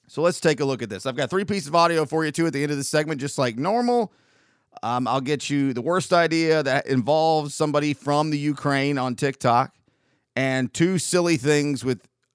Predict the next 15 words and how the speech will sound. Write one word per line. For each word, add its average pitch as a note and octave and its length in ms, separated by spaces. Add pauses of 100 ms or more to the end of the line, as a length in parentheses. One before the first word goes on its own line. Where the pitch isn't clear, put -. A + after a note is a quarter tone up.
(320)
uh, D#2 280 (140)
uh, F#2 140 (100)
Isaac D3+ 360
Hayes, C3+ 500 (300)
Chef D3 340
from D#3+ 160
South C3+ 380
Park, B2 420 (460)
Chocolate E3 420
Salty D#3 320
Balls, B2 580
a A#2 60
remix, B2+ 720 (160)
totally E3 340
silly, B2 460